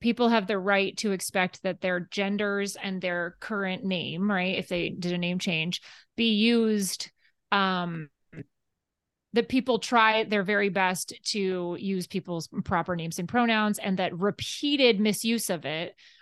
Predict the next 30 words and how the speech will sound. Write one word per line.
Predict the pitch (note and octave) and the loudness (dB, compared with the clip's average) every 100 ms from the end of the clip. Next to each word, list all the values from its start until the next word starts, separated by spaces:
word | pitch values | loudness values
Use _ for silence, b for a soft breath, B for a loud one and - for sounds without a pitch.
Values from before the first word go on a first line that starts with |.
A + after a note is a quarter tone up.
| - | -8
is | G3+ F3+ | -6 -4
now | E3+ D#3+ | -4 -4
illegal. | E3 E3 - - | -4 -6 -8 -6
So | A3 F3 | -2 -2
first | - C4+ - | 2 0 2
of | |
all, | G3+ F3 E3+ - | 2 2 0 0
let's | G#3 G#3 | 0 0
get | - G#3 | -2 0
our | F#3+ | 0
companies | F#3+ F3+ F#3 F3 E3+ - - | 0 -4 -2 -4 -4 -8 -6
legal. | F3+ - - F3 | -6 -4 -8 -2
And | G#3 G3+ - | -2 -2 -2
if | F3 | -2
the | - | 0
changing | B3+ C4+ C4 | 2 2 4
hearts | B3 A#3 | 4 2
and | G#3 | 0
minds | G3+ | -2
thing | F#3+ F#3+ | -2 -4
is | F3+ | -4
not | G3 | -4
enough, | F3+ F3 - | -4 -6 -6
then | F3+ F#3+ | -8 -6
surely | - G3+ F3+ | -6 -4 -2
the | F3+ | -2
legal | F3 D#3+ D#3+ | -4 -4 -4
argument | D3+ E3+ - - | -4 -4 -8 -6
will | A2 | -6
be. | - G#3 | -4 -6